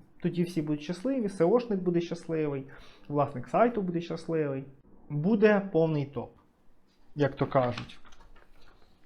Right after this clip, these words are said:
Як то кажуть, відомі люди. Тобто отакий у нас список з вами вийшов. А, знайте його, використовуйте його, тобто ви його можете, е,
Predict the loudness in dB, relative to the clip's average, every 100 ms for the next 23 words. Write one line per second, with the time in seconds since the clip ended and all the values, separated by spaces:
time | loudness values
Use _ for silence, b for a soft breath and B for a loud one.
0 | 4 6 6 8 8 8 2 6 6 6
1 | -2 -6 -12 -20 -18 B B B 0 6
2 | 6 6 2 6 10 8 6 6 8 8
3 | 4 4 2 2 0 0 -2 2 2 2
4 | B B B B 4 10 12 12 10 8
5 | 6 2 2 8 8 8 4 2 4 4
6 | 4 2 2 0 4 4 4 4 4 4
7 | 2 2 4 4 4 2 0 4 4 6
8 | 4 2 0 2 2 2